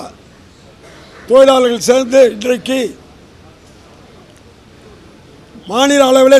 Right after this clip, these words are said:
செயற்குழு கூட்டத்தை நடத்தி கொண்டிருக்கின்றோம். வாழையடி வாழையாக பல்லாண்டு காலமாக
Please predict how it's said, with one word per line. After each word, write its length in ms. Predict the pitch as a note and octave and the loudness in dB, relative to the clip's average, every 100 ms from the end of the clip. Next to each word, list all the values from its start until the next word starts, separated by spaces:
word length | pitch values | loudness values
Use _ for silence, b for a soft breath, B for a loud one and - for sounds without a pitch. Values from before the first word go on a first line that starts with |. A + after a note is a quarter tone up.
| A#3+ | 2
செயற்குழு 380 | B3+ A3+ C4 A3+ | 0 0 -6 -4
கூட்டத்தை 260 | A#3+ G#3+ A#3 | -4 -2 -4
நடத்தி 200 | A#3 A3+ | -4 -4
கொண்டிருக்கின்றோம். 680 | A#3+ A3 G3+ G#3 A#3 C4+ C#4 - - - - - - - - - - - - - - - - - - - - - - - - - - F#3+ | -6 -6 -8 -4 0 0 -2 -20 -20 -20 -20 -20 -20 -20 -20 -20 -20 -20 -20 -20 -20 -20 -20 -20 -20 -20 -20 -20 -20 -20 -20 -20 -14 -2
வாழையடி 420 | C4+ D4 D4 C#4 | 2 6 4 4
வாழையாக 480 | A#3 C#4 C#4 C4+ C4+ A3 | 0 2 2 2 2 0
பல்லாண்டு 360 | A#3+ C4 B3+ B3 | -2 0 0 0
காலமாக 400 | C4+ C4 C4+ C4 | 0 0 0 0